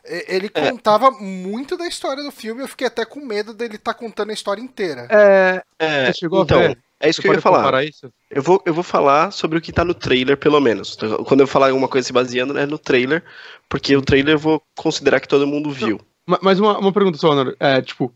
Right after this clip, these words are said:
Speaker 3: tem mais pra ver além do trailer, assim? É, é, ou o trailer realmente entregou mais do que precisava?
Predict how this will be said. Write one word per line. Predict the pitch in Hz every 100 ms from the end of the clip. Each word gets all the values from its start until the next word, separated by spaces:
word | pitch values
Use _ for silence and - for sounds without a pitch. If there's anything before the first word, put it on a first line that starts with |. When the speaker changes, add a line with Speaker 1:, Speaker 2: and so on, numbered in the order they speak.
| _ _
Speaker 3:
tem | - 196
mais | 165 165 170
pra | 143
ver | 120 147
além | 135 120
do | 117
trailer, | - 147 135 113
assim? | 113 151 139 117
É, | 120 - - -
é, | - - - -
ou | - 170 165 147
o | 151
trailer | 175 156
realmente | 151 156 151 139
entregou | 131 143 143
mais | 135
do | 127
que | -
precisava? | 135 - 127 107 110